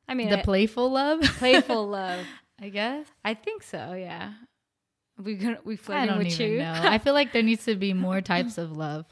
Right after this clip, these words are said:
Speaker 2: <laughs>
Speaker 1: <laughs>
Speaker 2: because there's a lot of specific, uh, things. I feel like it doesn't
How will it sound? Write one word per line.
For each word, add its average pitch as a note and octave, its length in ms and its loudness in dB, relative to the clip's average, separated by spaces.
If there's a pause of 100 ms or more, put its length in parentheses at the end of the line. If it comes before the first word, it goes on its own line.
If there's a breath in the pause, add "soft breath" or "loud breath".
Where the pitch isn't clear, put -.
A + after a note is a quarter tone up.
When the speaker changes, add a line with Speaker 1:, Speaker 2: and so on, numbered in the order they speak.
(100)
Speaker 2:
<laughs> D4+ 580 4
Speaker 1:
<laughs> - 380 -16
Speaker 2:
because F#3+ 440 -4
there's G3 380 0
a F3+ 80 -2
lot F3 180 -2
of F3 100 -6
specific, - 640 -12 (160)
uh, F#3 220 -16 (140)
things. F#3+ 300 -12
I - 80 -16
feel F#3+ 160 -8
like F#3 140 -4
it E3+ 80 -8
doesn't E3 380 -6